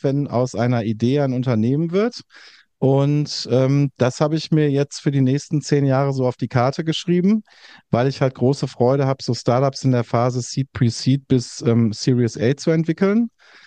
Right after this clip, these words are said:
Aber nicht nur mit Geld, ähm, sondern eben auch, ähm, mit Netzwerk, mit Know-how und auch mit Mitarbeitenden. Das heißt, ich hab mir ein kleines Team zusammengestellt,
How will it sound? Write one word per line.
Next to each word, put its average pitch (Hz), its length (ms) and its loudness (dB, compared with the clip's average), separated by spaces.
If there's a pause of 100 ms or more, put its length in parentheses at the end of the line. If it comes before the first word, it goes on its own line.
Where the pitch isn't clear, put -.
(140)
Aber 117 220 0
nicht 135 180 -4
nur 143 100 2
mit 123 180 0
Geld, 127 460 0
ähm, 135 360 0
sondern 127 320 0
eben 123 320 0
auch, 110 520 0
ähm, 117 540 0
mit 110 200 -2
Netzwerk, 127 500 -2
mit 113 140 -4
Know-how 110 380 0
und 123 140 -4
auch 110 120 -4
mit 117 140 -2
Mitarbeitenden. 127 680 0
Das 110 200 -2
heißt, 117 180 -2
ich - 80 -6
hab 101 60 0
mir 117 100 2
ein 110 60 0
kleines 110 340 -2
Team 165 240 -4
zusammengestellt, 139 920 2